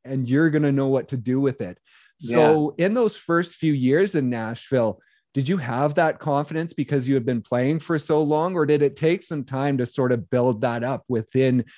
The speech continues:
Speaker 1: that session environment?
Speaker 2: Y-, you know, that's a, that's a really great question, because I think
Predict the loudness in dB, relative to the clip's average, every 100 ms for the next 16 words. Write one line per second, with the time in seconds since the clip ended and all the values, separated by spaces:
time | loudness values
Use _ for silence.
0 | _ -2 -2 -2 -2 -2 -2 -2 0 -2
1 | 0 -2 -4 -18 _ _ _ _ -20 -20
2 | _ -4 2 2 2 0 -2 -12 -8 -8
3 | -6 -8 -6 -4 -4 -4 -6 -6 -12 -10
4 | -10 -14 -14 -12 -4 -4 -4 -18 -20 _
5 | _ -2 -2 -2 -4 -4 -4